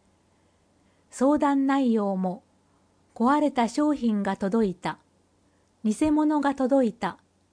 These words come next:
など、購入者からだけでなく、出品者からの商品代が支払われない、返金を求められた、などの相談も見られます。フリマサービスは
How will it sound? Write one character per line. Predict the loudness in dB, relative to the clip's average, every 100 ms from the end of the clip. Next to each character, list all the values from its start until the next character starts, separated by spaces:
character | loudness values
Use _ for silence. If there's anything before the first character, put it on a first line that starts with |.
| _ _ _
な | -4 -2
ど、 | -2 -6 _ _ _ 0
購 | 2 2
入 | 0 -2
者 | -2 -4
か | -2
ら | -4
だ | -4 -4
け | -2
で | 0
な | -2
く、 | -4 -8 -10 _ _ _ _ _ _ _
出 | -4 -2 -2 -2
品 | -2 0
者 | -2 -2
か | -2
ら | 0
の | -2 -4 -8 _ _ _ _ _
商 | -6 0 0
品 | 0 0 0
代 | 0 0 2
が | 0 0
支 | -4
払 | -4 -2 -2
わ | -2 0
れ | 0
な | 0 0
い、 | -8 -14 _ _ _ _ _ _ _ _
返 | -4 0 0
金 | -2 -2 0
を | 0
求 | 2 0 0
め | 0 0
ら | 0
れ | -2
た、 | -4 -8 -10 _ _ _ _ _
な | -2 0
ど | 0
の | -2
相 | -2 0 0
談 | 0 2 2
も | 4
見 | 2
ら | 0
れ | 0 -2
ま | -2
す。 | -6 -16 -20 _ _ _ _ _ _ _ _ _ _ _ _ _ _ _ _
フ | 0
リ | 2 4
マ | 0
サ | 0 0
ー | 0
ビ | -2
ス | -2
は | -2 -2